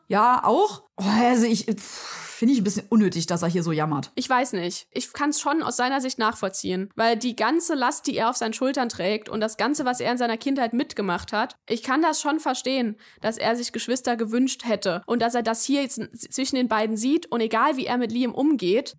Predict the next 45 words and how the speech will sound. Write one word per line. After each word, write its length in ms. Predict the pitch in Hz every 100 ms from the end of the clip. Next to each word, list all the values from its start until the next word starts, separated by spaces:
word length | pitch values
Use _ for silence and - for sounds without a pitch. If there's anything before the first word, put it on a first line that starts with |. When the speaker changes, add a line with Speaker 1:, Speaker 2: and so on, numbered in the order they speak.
| 233
Speaker 2:
haben 240 | 240 285
die 140 | 320 -
einfach 260 | 254 277
nicht 200 | 262 302
diese 160 | 285 247
gemeinsame 480 | 220 214 254 269 254
Geschichte. 420 | 226 285 277 196
Das 140 | 202
ist 160 | 220 269
ja 80 | -
auch 80 | -
das, 240 | 247 -
was 160 | 254 254
ihn 140 | 254
so 100 | 247
neidisch 480 | 226 214 262 311 -
macht 320 | 269 294 -
auf 180 | 233 -
Dane. 380 | 269 311 214 190
Diese 380 | 262 285 277 269 - -
Kindheitserinnerungen, 1200 | 330 349 311 233 226 - 165 214 196 196 185 185 _ -
die 80 | 254
die 180 | 247 -
miteinander 500 | 247 254 254 226 202
teilen. 500 | - 196 170 180 170 _ _ _
Speaker 1:
Ja, 260 | 226 269 302
aber 380 | 214 214 226 226 - _ _ _ -
das 220 | 226 226
hat 120 | 247
ja 60 | 254
nichts 180 | 254 254
mit 140 | 240
Geschwistersein 680 | 220 - 349 - 349 214 190
zu 280 | - - 226
tun. 360 | 226 208 190 - -
Dane 260 | 233 277
und 260 | - 247 240 - _ -
Vi 280 | 190 220 294
sind 180 | 277 254
keine 240 | 254 247
Geschwister. 600 | 220 220 311 - 208 175 175
Speaker 2:
Aber 140 | 240
er 120 | - 254
sieht 200 | 330 370
das 200 | -